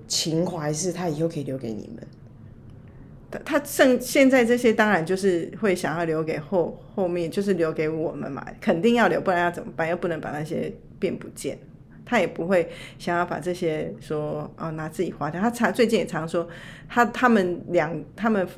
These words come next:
Speaker 2: 夫妻就是不太会花钱，所以像我们，我们在规划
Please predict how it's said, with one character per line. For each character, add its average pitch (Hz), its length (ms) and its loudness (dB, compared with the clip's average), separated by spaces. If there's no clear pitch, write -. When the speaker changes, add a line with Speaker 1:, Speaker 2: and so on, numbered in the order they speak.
Speaker 2:
夫 202 260 2
妻 190 340 0
就 180 160 0
是 170 300 -4
不 160 100 -2
太 180 240 2
会 165 320 -2
花 151 280 -4
钱， - 280 -10
所 214 200 0
以 190 160 4
像 180 220 0
我 165 60 -2
们， 151 280 -6
我 165 120 -4
们 151 160 -4
在 175 160 0
规 165 220 -2
划 165 340 -2